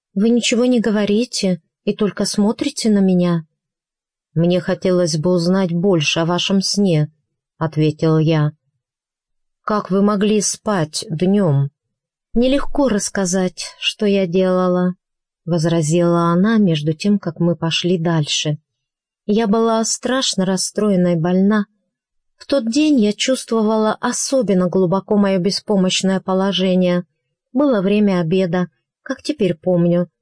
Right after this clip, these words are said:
Мне есть не хотелось. Я пошла наверх, в гостинице, где остановилась, и бросилась на постель в совершенном изнеможении. Не знаю, лишилась я чувств или заснула.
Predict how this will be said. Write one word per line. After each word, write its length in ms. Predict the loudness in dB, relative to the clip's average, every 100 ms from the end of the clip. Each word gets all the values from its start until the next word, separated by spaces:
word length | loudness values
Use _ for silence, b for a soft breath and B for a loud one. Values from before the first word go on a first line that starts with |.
| _ _ _ -2
Мне 320 | 0 2 2
есть 560 | 0 0 0 -4 -8 -2
не 160 | 0 0
хотелось. 960 | -2 -6 -2 0 2 0 0 -4 -10 _ _ _ _
Я 160 | -4 -2
пошла 420 | -2 -4 -2 0
наверх, 580 | 0 0 0 -2 -6 -16 _ _ -6
в 80 | -2
гостинице, 800 | -2 -2 -2 0 0 0 -4
где 220 | -4 -2 -2
остановилась, 920 | -2 -2 0 2 2 2 0 -2 -8 _ _ _ -6
и 100 | -2
бросилась 640 | 0 0 0 0 0 -2
на 100 | -2
постель 480 | -2 -4 -2 -2 -2
в 60 |
совершенном 920 | -4 -2 -2 -2 -4 -2 0 2 0 0
изнеможении. 920 | -4 0 2 2 2 0 2 2 0 -4 _ _ _ _ _ _
Не 160 | -2 0
знаю, 540 | 0 0 2 0 -4 _ _ _ _
лишилась 680 | -2 0 0 2 2 0 0
я 140 | -2
чувств 580 | -2 -2 -2 -2 -8 -10
или 200 | -2 0
заснула. 720 | 0 0 0 0 2 2 0